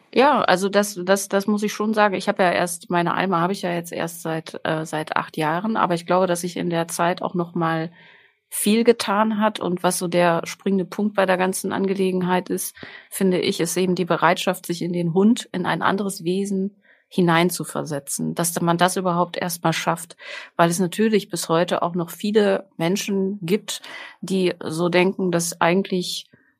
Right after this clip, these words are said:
mh, durch ihre natürliche Autorität, äh, und ihre Ausstrahlung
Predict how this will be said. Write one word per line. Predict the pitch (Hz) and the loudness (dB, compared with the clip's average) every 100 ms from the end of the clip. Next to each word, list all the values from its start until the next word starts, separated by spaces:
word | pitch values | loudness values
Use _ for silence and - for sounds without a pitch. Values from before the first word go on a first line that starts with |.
| _ - | _ -10
mh, | 254 170 165 165 170 | -2 0 0 -4 -4
durch | 185 185 | -2 0
ihre | 190 175 | 0 2
natürliche | 165 165 247 277 240 185 | 0 0 2 2 2 4
Autorität, | 175 - 180 170 175 214 160 208 - - - | 2 2 -2 -4 -2 0 0 0 -4 -12 -6
äh, | |
und | 185 180 180 - 175 | -4 -2 -4 -4 -4
ihre | 170 170 - | -4 0 2
Ausstrahlung | 220 - - 143 143 156 190 | 2 0 -6 -4 -4 -2 -2